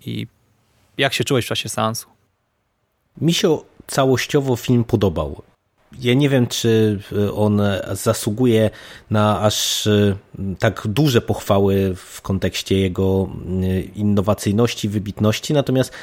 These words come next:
Speaker 2: na pewno pomysłowości twórcom odmówić nie można, dlatego że tu faktycznie sprawdza się to, o czym mówisz, że z jednej strony, widz, e, szczególnie widz obeznany z konwencją slashera,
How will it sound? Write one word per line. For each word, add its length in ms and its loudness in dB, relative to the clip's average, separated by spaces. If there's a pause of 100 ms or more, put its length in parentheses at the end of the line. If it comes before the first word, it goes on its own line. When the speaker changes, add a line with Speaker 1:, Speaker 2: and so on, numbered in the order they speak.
(180)
Speaker 2:
na 100 2
pewno 480 0 (280)
pomysłowości 720 2
twórcom 560 0
odmówić 480 -2
nie 100 4
można, 360 0
dlatego 340 -4
że 200 2 (500)
tu 100 0
faktycznie 540 0
sprawdza 460 -2
się 140 -2
to, 380 2
o 120 0
czym 360 0
mówisz, 400 -2
że 360 -2 (300)
z 100 -8
jednej 300 2
strony, 580 2 (680)
widz, 360 -2
e, 280 0
szczególnie 420 2
widz 200 -2
obeznany 880 2 (140)
z 420 -4
konwencją 560 0
slashera, 640 0